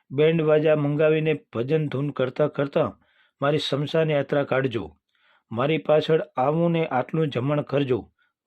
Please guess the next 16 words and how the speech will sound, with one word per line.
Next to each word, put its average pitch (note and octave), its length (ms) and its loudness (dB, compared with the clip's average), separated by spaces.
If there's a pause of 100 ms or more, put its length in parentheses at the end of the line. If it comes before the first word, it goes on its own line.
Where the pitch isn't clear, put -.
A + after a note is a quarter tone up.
વગેરે. B2+ 500 -2 (1000)
એ D#3+ 60 2
વૃદ્ધની D3+ 520 2
વાતને D#3+ 400 0
માનવા D#3 400 0
કોઈ D3+ 260 0
તૈયાર D3 360 2
ન C3+ 80 -2
હતું, A#2+ 460 -6 (560)
કારણ E3 340 0
કે E3+ 160 -2
તેના E3 380 -2
નખમય E3 500 0
રોગ D#3 220 2
ન D3 80 2
હતો. A#2 420 -4